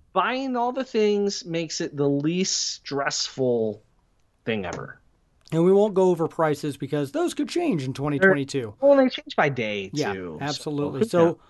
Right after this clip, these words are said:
Speaker 2: Doug, off property, I don't know, you're local or you're staying at an Airbnb, you're like, "I'm gonna go to Animal Kingdom." What do you do?
Speaker 1: Um, well, you're a half hour behind, right? So
Speaker 2: Yep.
Speaker 1: you need to be on the front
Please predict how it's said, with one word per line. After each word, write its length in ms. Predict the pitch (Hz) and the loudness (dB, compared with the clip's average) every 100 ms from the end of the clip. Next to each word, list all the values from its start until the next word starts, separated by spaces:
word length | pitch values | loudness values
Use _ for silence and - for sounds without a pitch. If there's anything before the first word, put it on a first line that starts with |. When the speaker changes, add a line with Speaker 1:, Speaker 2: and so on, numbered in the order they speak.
| - _ _ | -20 _ _
Speaker 2:
Doug, 260 | - 220 208 | 8 8 8
off 300 | 226 262 277 | 10 10 8
property, 840 | - 208 185 185 175 170 160 156 110 - - _ - | 6 6 6 4 4 4 4 0 -6 -14 -20 _ -4
I 40 | |
don't 160 | 214 180 | 0 0
know, 100 | 156 | 0
you're 220 | 180 156 | 0 0
local 420 | 143 156 180 175 196 | 2 4 2 4 4
or 240 | 196 160 | 4 2
you're 80 | 135 | -2
staying 300 | - 180 180 | -4 -2 -2
at 80 | 139 | -2
an 100 | 135 | -2
Airbnb, 800 | 170 160 165 156 139 156 170 160 | -2 0 0 0 0 2 2 2
you're 180 | 143 | 0
like, 220 | 143 147 - | 0 -2 -2
"I'm 120 | 302 | -2
gonna 120 | 190 | 0
go 140 | 160 | 0
to 60 | 190 | 0
Animal 340 | 214 226 233 | 0 0 0
Kingdom." 520 | 220 302 233 160 156 - - - _ - | 0 0 2 2 0 -4 -20 -20 _ 2
What 180 | 170 269 | 4 6
do 40 | |
you 120 | 262 | 4
do? 400 | 208 262 196 107 _ _ _ _ _ _ _ _ _ _ _ _ _ - - - _ _ - | 2 0 0 -4 _ _ _ _ _ _ _ _ _ _ _ _ _ -20 -20 -20 _ _ 0
Speaker 1:
Um, 520 | 160 170 147 113 98 101 _ _ _ _ _ - | 4 6 4 0 -8 -16 _ _ _ _ _ -8
well, 260 | 160 160 170 | 2 4 4
you're 140 | 156 | 2
a 40 | |
half 280 | 147 175 180 | 2 -2 0
hour 220 | 175 165 | 0 0
behind, 440 | 139 - 123 98 95 | -2 -6 -10 -10 -8
right? 320 | 101 113 131 | -6 -6 -8
So 120 | - | -4
Speaker 2:
Yep. 140 | 156 165 | 0 4
Speaker 1:
you 40 | |
need 120 | 202 196 | 4 4
to 60 | |
be 160 | 180 170 | 2 2
on 180 | 143 147 | 2 0
the 100 | 120 | -4
front 680 | - 151 160 180 - - | -8 0 0 0 -4 -18